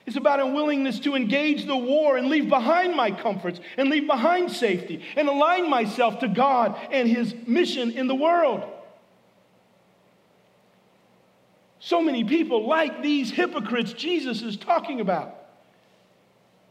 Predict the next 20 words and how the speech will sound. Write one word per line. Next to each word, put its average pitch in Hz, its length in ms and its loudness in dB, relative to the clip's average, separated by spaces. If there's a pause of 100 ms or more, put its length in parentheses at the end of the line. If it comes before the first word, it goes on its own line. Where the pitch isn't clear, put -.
(120)
they 349 140 2
want 311 220 0
the 247 60 0
blessings. 320 1000 0 (1300)
They 320 100 2
want 320 160 2
the 277 80 -2
benefits. 320 1040 -2 (1120)
They 330 100 -2
want 330 140 0
the 320 140 2
affirmation. 285 1120 0 (800)
They 285 100 0
want 311 160 2
the 294 140 2
acceptance. 330 1080 -2 (440)
They 320 100 2
want 320 160 2
to 277 60 4
look 339 520 0